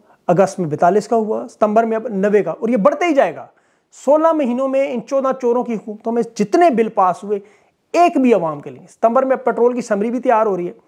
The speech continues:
तो अवाम को चाहिए अपनी खाल पे अच्छा सा तेल मल ले, उसको मोटा करे सही,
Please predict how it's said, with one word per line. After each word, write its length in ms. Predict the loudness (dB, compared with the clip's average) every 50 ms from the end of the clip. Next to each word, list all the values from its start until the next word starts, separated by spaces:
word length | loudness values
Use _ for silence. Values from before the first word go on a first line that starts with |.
| _ _ _ _ _ _ _ _ _ _ _ 0 2
तो 60 | 4
अवाम 280 | 6 6 4 4 2 0
को 80 | -4
चाहिए 220 | -4 -4 0 0 0
अपनी 300 | 0 -2 -6 -8 -8 -10 _ _ _ _ -10
खाल 240 | 0 2 2 2 2
पे 120 | 0 -4
अच्छा 240 | -8 -8 -8 -10 -12
सा 100 | -10 -8
तेल 260 | -2 2 2 2 2
मल 180 | 0 0 0 0
ले, 80 | 0 -2
उसको 180 | -2 -2 -2
मोटा 360 | -2 -2 -2 0 2 2 2
करे 200 | 2 2 -2 -2
सही, 260 | -2 -2 -4 -4 -6